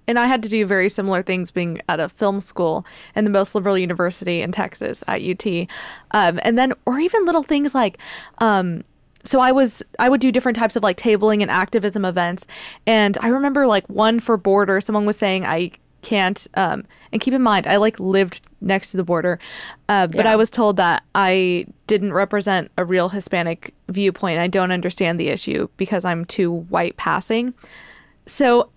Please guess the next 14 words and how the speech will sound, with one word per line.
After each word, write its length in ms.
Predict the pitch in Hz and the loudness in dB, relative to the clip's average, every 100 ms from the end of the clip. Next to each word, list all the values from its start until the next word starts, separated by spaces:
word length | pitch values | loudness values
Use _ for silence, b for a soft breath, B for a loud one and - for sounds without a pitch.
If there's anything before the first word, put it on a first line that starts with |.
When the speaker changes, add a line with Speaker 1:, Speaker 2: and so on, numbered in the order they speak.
| _ _ - | _ _ -4
Speaker 1:
anyway, 500 | 453 440 277 226 196 | 2 4 4 4 2
if 120 | 196 | 2
those 240 | - 415 403 | 2 2 4
are 60 | |
the 100 | 359 320 | 2 2
kinds 280 | 269 247 | 0 0
of 60 | 226 | 2
experiences 640 | 214 - 208 202 196 233 202 | 0 0 2 2 2 2 2
that 140 | 165 | 2
you're 140 | 190 180 | 2 2
wondering 500 | 196 269 277 269 254 | 2 2 2 2 4
more 200 | 247 233 | 4 4
about, 440 | 226 214 208 196 | 4 4 4 4
um, 320 | - 185 170 | 2 2 2